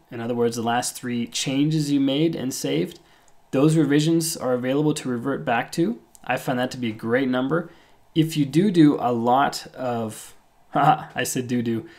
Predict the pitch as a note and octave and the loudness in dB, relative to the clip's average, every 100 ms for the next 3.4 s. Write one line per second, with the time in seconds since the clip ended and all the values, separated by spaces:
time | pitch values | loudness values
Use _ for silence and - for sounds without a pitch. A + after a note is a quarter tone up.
0 | - - _ - C#3+ D#3 D3 C3+ G3+ A3+ | -20 -20 _ 0 2 4 4 4 2 4
1 | D#3 B2+ C3 D#3+ - - B2 B2 C3 E3+ | 4 4 2 -2 -6 -2 0 4 6 6
2 | - C#3+ C3+ D3+ D#3+ D#3+ - C3 B2 D#3 | 4 -2 0 2 2 0 -4 -2 2 2
3 | B2+ A2 D#3+ - | 2 -2 -4 -8